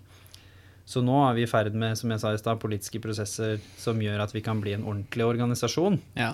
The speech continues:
Speaker 1: i form av å kunne betale folk fullt, produsere og skape det vi gjør nå, bare enda mer,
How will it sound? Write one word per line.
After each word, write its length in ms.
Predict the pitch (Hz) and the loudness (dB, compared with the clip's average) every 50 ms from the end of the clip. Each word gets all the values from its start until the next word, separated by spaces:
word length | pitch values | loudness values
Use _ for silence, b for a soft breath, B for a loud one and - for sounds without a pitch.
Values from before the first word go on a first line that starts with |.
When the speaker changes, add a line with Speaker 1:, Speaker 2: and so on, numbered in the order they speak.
| - - | -4 -4
Speaker 1:
i 80 | 127 | -4
form 340 | 117 - - 110 107 104 107 | -2 0 0 0 0 0 0
av 140 | 107 107 104 | -2 -2 -2
å 120 | 104 107 - | -2 -4 -4
kunne 180 | - 110 107 | -4 -4 -4
betale 480 | 98 104 - - - 107 107 120 123 139 | -4 -6 -6 -4 -4 -2 -2 -2 -2 -2
folk 240 | 139 - 143 143 - | -2 -2 -2 -2 -2
fullt, 460 | - 156 165 190 - - - - - - b b b b b b b b b b b b b | 0 0 0 0 -2 -8 -12 -18 -18 -18 b b b b b b b b b b b b b
produsere 960 | - - 113 107 113 110 - - 113 104 104 104 104 104 110 120 120 120 120 104 | -8 -6 -4 -4 -2 -4 -2 0 0 0 2 0 0 0 0 2 2 2 0 0
og 220 | 110 110 110 113 | -2 -2 -2 -2
skape 480 | 110 - - - 123 107 - - - 110 | -2 -4 -4 0 0 0 0 -2 -4 -4
det 160 | 107 107 104 104 | -2 -2 -2 0
vi 120 | 107 107 | 0 0
gjør 180 | 104 104 104 104 | 0 0 0 0
nå, 160 | 113 139 160 | 0 0 0
bare 200 | 139 123 110 107 | 0 -2 -2 -2
enda 220 | - 101 98 98 101 | -2 -4 -4 -4 -2
mer, 300 | 98 104 127 180 240 | -2 -2 -2 -2 -4